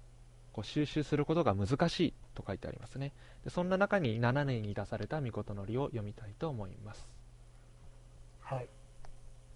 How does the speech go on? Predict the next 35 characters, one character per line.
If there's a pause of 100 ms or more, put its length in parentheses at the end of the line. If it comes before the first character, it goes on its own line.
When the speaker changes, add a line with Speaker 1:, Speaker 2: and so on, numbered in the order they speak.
(3000)
Speaker 1:
え
ー、
「昔、 (240)
我
が
高
祖、 (580)
大
い
に
公
器
を
開
き、 (400)
そ
の
後、 (140)
政
業、 (240)
い
よ
い
よ
高
く、 (400)
欧
風、
う
た
た
盛
ん
な
り。